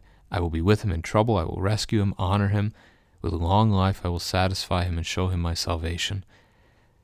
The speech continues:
Old Testament promise, certainly here. Again, if they are faithful to the Lord, if they know his name, if they call upon him, God rescues them and gives them long life.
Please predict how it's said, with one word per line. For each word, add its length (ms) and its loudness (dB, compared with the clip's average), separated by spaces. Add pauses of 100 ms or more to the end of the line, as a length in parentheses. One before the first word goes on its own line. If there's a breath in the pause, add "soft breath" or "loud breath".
(420 soft breath)
Old 240 2
Testament 500 2
promise, 500 -2 (100)
certainly 540 -2
here. 380 2 (460)
Again, 300 0
if 100 -2
they 180 -2
are 120 -4
faithful 480 -2
to 140 -4
the 100 0
Lord, 340 2
if 140 -4
they 120 -4
know 220 0
his 240 2
name, 280 2
if 140 0
they 120 0
call 400 2
upon 340 -2
him, 200 0 (380 loud breath)
God 280 -2
rescues 500 0
them 260 2 (1800)
and 80 2
gives 220 0
them 180 4
long 320 4
life. 460 0